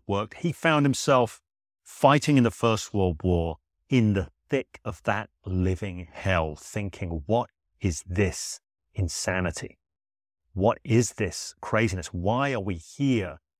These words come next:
killing people we don't know, trying not to be killed by people we don't know? We have no personal grievances against, yet here we are in this hell fighting this fight."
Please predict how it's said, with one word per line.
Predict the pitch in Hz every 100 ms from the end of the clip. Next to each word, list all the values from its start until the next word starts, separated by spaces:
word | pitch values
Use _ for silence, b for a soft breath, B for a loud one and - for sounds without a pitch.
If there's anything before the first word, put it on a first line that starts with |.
| _ -
killing | 151 147 120
people | - 101 - 85
we | 85 80
don't | 110 110 113 -
know, | 101 104 90 78 - _ _ _ _ -
trying | 127 123 113
not | 110 127 -
to | 110
be | 104
killed | - 120 98 -
by | 90
people | - 95 92
we | 90
don't | 85 95 95
know? | 90
We | 90 85
have | 92
no | 98 110
personal | - 113 - 92 85
grievances | 113 120 104 - 92
against, | - 87 -
yet | 113 107 -
here | 123 123
we | 113 107
are | 127 107
in | 95 95
this | 113 -
hell | - 117 110
fighting | - 110 98 - 95
this | 87 -
fight." | - 92 76